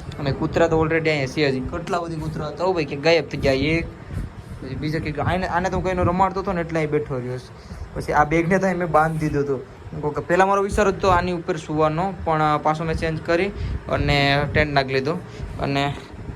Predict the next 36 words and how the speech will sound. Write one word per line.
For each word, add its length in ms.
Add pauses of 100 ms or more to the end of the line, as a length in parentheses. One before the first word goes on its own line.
(340)
અમારે 300
આ 160
ભાઈ 220
હારે 140
વાત 320
કરું 200
છું, 120
કયો 100
એનો 300 (720)
કેટલા 200
વાગ્યા? 300 (840)
સાડા 160
અગિયાર 300
ચા, 280 (400)
સુખ 260
દુઃખનો 360
સાથીદાર. 500 (120)
<laughs> 80 (2250)
હવે 160
ભાઈ 280
સાહેબ 160
નખરાળી. 600 (1900)
ભાઈ 180
હવે 100
દાઢી 340
શું 140
કહેવાય, 160
દાઢીને 380
મિસ 220
કટવેલી 400
છે 140
ને, 100
એટલે 280
એમ 300
કરે 420
છે. 320